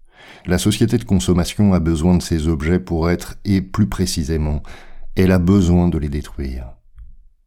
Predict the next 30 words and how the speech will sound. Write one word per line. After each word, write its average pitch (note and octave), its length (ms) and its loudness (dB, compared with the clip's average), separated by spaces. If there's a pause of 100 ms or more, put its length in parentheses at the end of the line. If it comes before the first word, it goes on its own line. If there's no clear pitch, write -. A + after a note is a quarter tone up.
(160)
L'usage A2 560 4
des F2+ 220 2
objets D#2+ 520 -2 (260)
ne F#2 160 6
mènent F#2+ 340 4
qu'à F2+ 120 -2
leur E2+ 220 0
déperdition D#2 800 -2
lente. C#2+ 480 -6 (640)
La F#2 140 4
valeur A2 340 2
créée G2+ 580 2
est F2+ 140 -2
beaucoup F#2 400 0
plus E2 280 0
intense F2 640 0
dans D#2+ 160 -2
leur D2 160 -6
déperdition D#2+ 720 -2
violente. C#2+ 640 -6 (800)
C'est - 120 -4
pourquoi F#2+ 280 2
la F2+ 100 2
destruction E2+ 680 0
reste F2+ 380 -2
l'alternative E2 880 0
fondamentale E2 720 0
à C#2+ 60 -6
la C#2 100 -6
production. C#2+ 600 -8